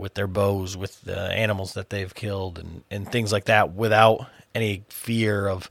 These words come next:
you know, being blocked or censored. So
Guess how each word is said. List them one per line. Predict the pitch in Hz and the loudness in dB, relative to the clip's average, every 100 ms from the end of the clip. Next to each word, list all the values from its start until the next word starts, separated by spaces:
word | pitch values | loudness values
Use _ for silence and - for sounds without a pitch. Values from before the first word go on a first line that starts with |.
| - - - - _ - | -18 -20 -20 -20 _ -14
you | 92 | -10
know, | 90 | -10
being | 85 101 95 90 - _ _ _ | -8 -6 -6 -10 -18 _ _ _
blocked | 92 98 90 - 98 90 - | -14 -6 -4 0 -2 -2 -6
or | 90 | -4
censored. | - 104 92 - 90 90 | -2 -2 -2 -4 -4 -4
So | - 98 | -2 -2